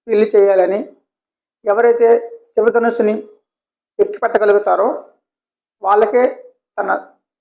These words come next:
కూతురు సీతాదేవిని ఇస్తానని స్వయంవరం ప్రకటిస్తే, ఆ స్వయంవరానికి వచ్చిన రావణాసురుడు ఆ శివధనుస్సుని ఎత్తలేకపోయాడు.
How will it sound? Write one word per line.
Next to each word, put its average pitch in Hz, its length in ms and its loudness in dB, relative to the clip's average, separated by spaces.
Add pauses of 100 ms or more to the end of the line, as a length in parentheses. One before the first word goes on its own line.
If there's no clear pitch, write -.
(360)
కూతురు 220 400 0
సీతాదేవిని 202 840 -2 (480)
ఇస్తానని 220 720 -4
స్వయంవరం 214 720 -2
ప్రకటిస్తే, 185 840 -4 (760)
ఆ 220 140 2
స్వయంవరానికి 233 600 0
వచ్చిన 190 440 -4 (160)
రావణాసురుడు 208 920 -2 (220)
ఆ 196 200 -2
శివధనుస్సుని 202 720 -4 (160)
ఎత్తలేకపోయాడు. 185 720 -2